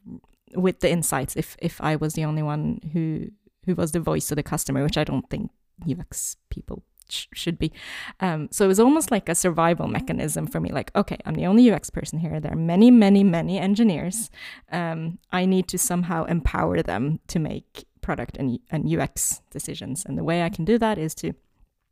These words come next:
uh, put more effort into gathering insights and sharing them, and less, relatively less, uh,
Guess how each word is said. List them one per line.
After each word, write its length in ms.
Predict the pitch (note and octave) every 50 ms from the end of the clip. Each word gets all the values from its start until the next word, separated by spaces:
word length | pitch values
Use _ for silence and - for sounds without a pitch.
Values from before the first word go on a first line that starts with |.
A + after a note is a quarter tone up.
| - - - - -
uh, 200 | - F3 E3+ - - _ _ -
put 180 | - G3+ -
more 260 | G3+ F#3+ F#3 F#3 F#3 -
effort 380 | - F#3 - - - E3+ - -
into 540 | F3 E3+ D#3 - - - E3+ D#3 D#3 D#3+ - _ _ _ _ _ _ _ _ _ _ _
gathering 380 | - D#3 D3+ - E3+ E3+ E3 E3
insights 400 | E3 E3+ - - F3 - - -
and 100 | - E3
sharing 320 | - - A3+ B3+ D4 D4+
them, 200 | D#4+ F4 F4 D#4 - -
and 320 | F3+ F3 E3 D#3+ D3+ -
less, 640 | - D3+ D#3+ D#3+ D#3+ - - - - - - - - - _ _ _ _ _ _ - - - F3 - - - - _ _ _ - -
relatively 720 | - F3 G3 G3 F#3+ F#3 F3+ - - F3+ E3 D#3+ E3 F3 E3+
less, 500 | D#3+ D#3+ D#3+ E3+ - - - - - - -
uh, 240 | D#3+ D3+ C#3+ C3+ -